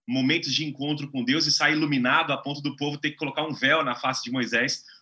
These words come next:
porque ele provou dessa presença de Deus. Aqui, pra mim, é, pastor, tá uma, um resumo interessante desse conceito de ver um sinal da glória de Deus. Pra mim, o maior sinal da glória de Deus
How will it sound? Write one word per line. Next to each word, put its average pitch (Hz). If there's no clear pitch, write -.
porque 131
ele 135
provou 147
dessa 143
presença 151
de 131
Deus. 113
Aqui, 220
pra 185
mim, 170
é, 120
pastor, 131
tá 147
uma, 156
um 143
resumo 151
interessante 156
desse 135
conceito 147
de 135
ver 160
um 190
sinal 151
da 147
glória 139
de 139
Deus. 110
Pra 143
mim, 180
o 214
maior 185
sinal 170
da 160
glória 151
de 123
Deus 135